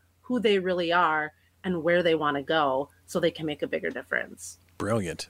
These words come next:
Speaker 2: brilliant, and so important. And you've got a celebration. So what are we celebrating?
Speaker 1: Yeah, so I am,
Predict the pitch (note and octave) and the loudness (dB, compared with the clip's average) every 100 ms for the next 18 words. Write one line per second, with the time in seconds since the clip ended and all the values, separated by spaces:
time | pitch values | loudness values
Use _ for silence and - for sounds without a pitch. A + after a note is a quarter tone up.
0 | - - G#2+ A#2 F#2 F2 F#2+ G2+ - B2 | -14 -4 0 0 -2 -8 -6 -4 0 0
1 | A#2 A2 - A2 F#2 - G#2+ A2+ A2 B2+ | -2 -2 0 0 -2 -8 -4 -4 -2 -2
2 | A#2+ D3 C3 C3+ G3+ - E2+ - G#2+ F#2+ | 2 0 0 0 0 0 -2 -4 -6 -4
3 | A2+ C#3 E3+ B3+ D4+ B2+ F2+ - - _ | -6 -2 2 2 2 0 -2 -8 -20 _
4 | _ _ - C#4 F4+ F4 C#4+ G3+ - A#3+ | _ _ -4 0 2 4 4 2 0 0
5 | A#3 A3+ A3+ G#3 - G3 A#3+ D#4+ G#4+ | 2 0 0 0 0 0 0 0 -4